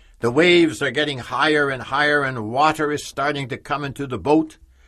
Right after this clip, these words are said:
The shoreline is getting hard to make out. You're starting to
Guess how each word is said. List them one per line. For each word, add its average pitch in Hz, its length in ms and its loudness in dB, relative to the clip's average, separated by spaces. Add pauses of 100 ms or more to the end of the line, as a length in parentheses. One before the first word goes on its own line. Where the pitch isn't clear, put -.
(260)
The 165 80 -2
shoreline 190 720 2
is 156 160 -4
getting 160 240 -2
hard 175 400 -2
to 147 80 -4
make 151 240 -4
out. 165 240 0 (640)
You're 170 140 4
starting 180 600 -2
to 156 160 -2